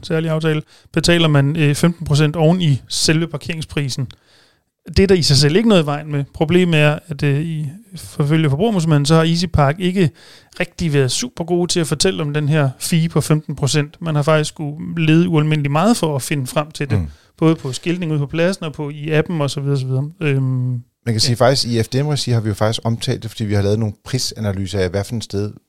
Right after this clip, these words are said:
Speaker 2: hvad for en app var billigst at bruge. Og der kunne man jo netop se, at de her gebyrer, der kom på, de gjorde så, at det blev dyrere end nogle af de andre apps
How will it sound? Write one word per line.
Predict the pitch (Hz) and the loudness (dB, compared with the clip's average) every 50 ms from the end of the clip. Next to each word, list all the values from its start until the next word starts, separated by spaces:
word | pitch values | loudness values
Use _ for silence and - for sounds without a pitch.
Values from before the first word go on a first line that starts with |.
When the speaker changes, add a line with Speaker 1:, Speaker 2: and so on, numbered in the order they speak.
| - 104 | -8 -6
Speaker 2:
hvad | 107 117 | -4 -4
for | 113 131 | -4 -6
en | 123 - | -6 -6
app | 110 110 - - | -6 -6 -4 -6
var | 127 | -8
billigst | 107 - 120 110 117 107 - | -6 -4 -4 -4 -4 -4 -6
at | 107 - | -10 -6
bruge. | - 107 120 127 135 - | -4 -2 -2 -2 -2 -4
Og | - - | -6 -6
der | 120 113 | -6 -6
kunne | - 135 120 | -4 -4 -4
man | 107 98 | -2 -2
jo | 101 | -2
netop | 113 120 120 - | -4 -4 -4 -4
se, | - - 113 - | -4 -4 -4 -6
at | - 107 - | -8 -8 -6
de | 110 | -4
her | 117 113 - | -4 -4 -4
gebyrer, | - 101 - 123 117 | -8 -10 -8 -8 -8
der | 107 104 | -8 -6
kom | - 104 92 | -8 -8 -4
på, | - 123 127 - 135 - _ _ _ _ _ | -2 -2 -2 -2 -4 -10 _ _ _ _ _
de | - | -16
gjorde | 104 - 120 113 110 | -6 -2 0 0 0
så, | - - | 0 0
at | |
det | 107 98 | -2 -2
blev | 95 113 107 | -2 -6 -6
dyrere | - 110 110 117 117 | -4 -4 -2 -2 0
end | 110 101 | -2 -2
nogle | 101 104 110 | -4 -6 -6
af | 107 | -8
de | 107 101 - | -8 -10 -8
andre | - 110 107 113 98 | -8 -6 -4 -2 -2
apps | 85 80 - - - - - | -2 -4 -6 -8 -10 -12 -14